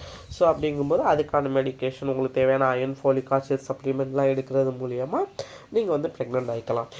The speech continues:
இல்ல வந்து ஒரு ultrasound abdomen and pelvis எடுக்கிறோம், இந்த, ஆ, யூ எஸ் ஜி, ஓகேங்களா? Ultrasound abdomen and pelvis-ல வந்து உங்களுக்கு என்ன தெரியும்,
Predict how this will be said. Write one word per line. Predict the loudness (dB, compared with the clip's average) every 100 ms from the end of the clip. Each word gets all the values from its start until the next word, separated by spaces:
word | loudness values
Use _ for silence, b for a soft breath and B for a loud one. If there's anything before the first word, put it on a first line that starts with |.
| B -6
இல்ல | 2 4
வந்து | 4 4
ஒரு | 2
ultrasound | 2 0 2 0 2 0 -2 0
abdomen | 0 2 0 2 0
and | 0 -2
pelvis | -2 0 0 -2
எடுக்கிறோம், | -4 -2 -2 -2 -4 B B -8
இந்த, | -4
ஆ, | 0 2 2 2 -2
யூ | -8 -2 0
எஸ் | 0 -2 -4
ஜி, | -4 -2
ஓகேங்களா? | -6 -4 -2 -2 -2
Ultrasound | -2 -2 0 0 2 0
abdomen | 2 2 2
and | 0 0
pelvis-ல | 0 0 -2 0
வந்து | 0 2
உங்களுக்கு | 0 -2 -2
என்ன | -2 0 -2
தெரியும், | 0 2 0